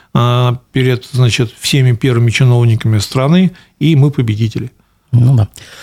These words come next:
Speaker 2: Между тем, "Коммерсант" сообщает, что в первом квартале двадцать третьего года было продано на сорок три процента больше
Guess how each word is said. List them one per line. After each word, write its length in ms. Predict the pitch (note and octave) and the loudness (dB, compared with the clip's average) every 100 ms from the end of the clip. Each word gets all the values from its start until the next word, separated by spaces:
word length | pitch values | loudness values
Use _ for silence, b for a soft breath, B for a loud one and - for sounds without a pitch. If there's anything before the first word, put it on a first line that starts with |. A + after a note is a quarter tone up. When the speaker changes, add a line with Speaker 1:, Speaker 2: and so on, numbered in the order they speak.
| B B B - | B B B -2
Speaker 2:
Между 180 | D3 - | -2 0
тем, 80 | C3+ | -2
"Коммерсант" 360 | C#3 C#3+ D#3 | 0 0 0
сообщает, 300 | C#3 D3 E3 | -2 0 0
что 140 | C#3+ A#2+ | 0 -2
в 40 | |
первом 320 | - D3+ C#3 | -2 0 0
квартале 360 | C3 C#3 C3 B2 | 0 -2 -2 -2
двадцать 240 | B2 B2 | -2 -2
третьего 280 | C3+ A#2 B2 | -4 -2 0
года 220 | B2 D3+ | 0 0
было 160 | B2 A#2 | 0 -2
продано 400 | G#2+ C#3 A#2 A2+ | 0 -2 0 0
на 220 | A2+ A#2 | 2 0
сорок 480 | - - C#3 C3 B2+ | -4 -2 0 0 -2
три 220 | - - | -4 -2
процента 480 | A#2 A#2+ - A#2+ A2 | 0 -2 0 -2 0
больше 340 | A2+ A#2 A2+ | 0 0 0